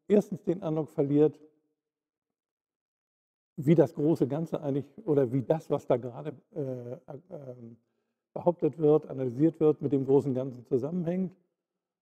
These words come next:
Und es wird so weit analysiert, äh, dass es irgendwie langweilig wird. Äh, also ich kann gut verstehen, dass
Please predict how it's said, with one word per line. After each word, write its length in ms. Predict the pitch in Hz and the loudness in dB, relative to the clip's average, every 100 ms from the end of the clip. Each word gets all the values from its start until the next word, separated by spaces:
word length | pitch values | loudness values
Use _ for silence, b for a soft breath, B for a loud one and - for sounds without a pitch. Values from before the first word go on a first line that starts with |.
| _ _ - | _ _ 4
Und 320 | 180 214 208 - - _ _ _ _ _ _ _ _ _ _ _ _ _ - | 6 6 2 -8 -20 _ _ _ _ _ _ _ _ _ _ _ _ _ -12
es 160 | 131 | 0
wird 220 | 151 165 131 | 6 6 8
so 160 | 185 | 6
weit 220 | 180 180 175 - _ _ - | 8 6 4 -8 _ _ -4
analysiert, 800 | 165 143 143 139 143 170 175 170 - _ _ _ _ _ _ _ _ - | -2 0 2 2 4 6 4 0 -18 _ _ _ _ _ _ _ _ -12
äh, 180 | 175 - _ _ | -12 -12 _ _
dass 160 | 165 165 | -6 -4
es 140 | - | -6
irgendwie 320 | 214 151 147 | -4 -2 0
langweilig 600 | 131 143 131 98 110 113 | 0 -2 -4 -6 -14 -18
wird. 320 | 147 143 135 _ - | -18 -20 -20 _ -18
Äh, 200 | 202 131 135 131 135 135 | -14 -12 -14 -16 -20 -8
also 400 | 135 135 131 127 _ b b b b b b b _ _ _ _ _ _ _ _ _ _ _ _ _ _ _ _ - | -2 0 0 -4 _ b b b b b b b _ _ _ _ _ _ _ _ _ _ _ _ _ _ _ _ -2
ich 160 | 175 | 0
kann 260 | - 202 165 | 4 4 6
gut 200 | 214 220 | 4 6
verstehen, 680 | 180 - 180 185 190 180 | 2 4 4 4 4 2
dass 580 | 151 156 - - - _ | 2 2 0 -12 -20 _